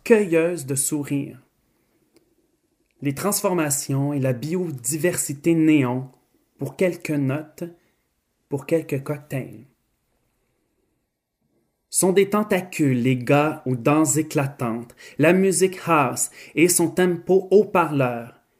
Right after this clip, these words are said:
les pisco sour qui nous rincent, les projecteurs incendiant l'insipide de nos regards. Sont des temples, la fraternité que nous embrassons,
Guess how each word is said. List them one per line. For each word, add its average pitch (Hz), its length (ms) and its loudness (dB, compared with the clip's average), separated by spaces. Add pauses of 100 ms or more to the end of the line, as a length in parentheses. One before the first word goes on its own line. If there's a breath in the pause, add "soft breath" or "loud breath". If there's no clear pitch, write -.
(360)
les 170 140 0
pisco 226 400 0
sour 190 580 0
qui 185 120 -2
nous 170 140 4
rincent, 160 500 -4 (460)
les 151 80 0
projecteurs 185 800 0
incendiant 170 600 0
l'insipide 170 720 0
de 135 100 -2
nos 135 180 2
regards. 123 760 -4 (1200)
Sont 147 200 -4
des 170 220 2
temples, 180 420 -2 (240 loud breath)
la 156 140 2
fraternité 202 760 2
que 185 120 -2
nous 156 240 2
embrassons, 151 600 -4